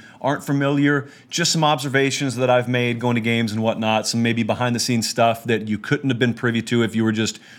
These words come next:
watching in the stands or on T V. And I'm gonna give you one about the national championship game for the twenty sixteen season. It was Bama versus Clemson Part Two. It was the game they played in Tampa. It was the Hunter Renfrow, <clears throat> depending on your perspective, pick game or just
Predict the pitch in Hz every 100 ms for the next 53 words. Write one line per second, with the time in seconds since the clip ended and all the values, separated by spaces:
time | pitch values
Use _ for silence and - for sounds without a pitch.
0 | - 117 120 127 123 113 - 113 110 101
1 | 107 104 - 110 107 104 101 98 - -
2 | - - 113 120 113 127 123 120 120 117
3 | 104 107 117 143 147 123 - 143 135 113
4 | 117 101 92 87 90 92 - - - 123
5 | 113 107 - 143 131 - 160 - 143 120
6 | - - 123 - 80 - 120 117 107 -
7 | - 127 131 147 151 147 135 147 135 127
8 | 131 127 120 - 120 95 82 101 117 113
9 | 110 123 104 98 127 127 147 143 - -
10 | - 120 107 113 131 123 123 127 123 120
11 | 117 110 - - - - _ 196 185 156
12 | 147 139 127 123 120 110 135 127 131 123
13 | - - 151 - 123 147 165 170 135 131
14 | 120 123 -